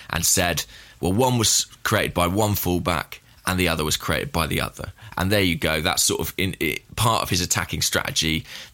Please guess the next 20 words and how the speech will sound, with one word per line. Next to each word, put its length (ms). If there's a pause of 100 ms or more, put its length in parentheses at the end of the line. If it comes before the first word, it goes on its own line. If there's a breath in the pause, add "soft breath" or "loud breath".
(200)
in 160
action. 420
He 100
wants 240
to 80
get 120
those 160
fullbacks 400
in 80
behind, 500 (320 loud breath)
and 100
he 80
did 280
rather 220
effectively 520
for 120
both 280
goals. 420 (600 loud breath)
But, 560 (800)
um, 840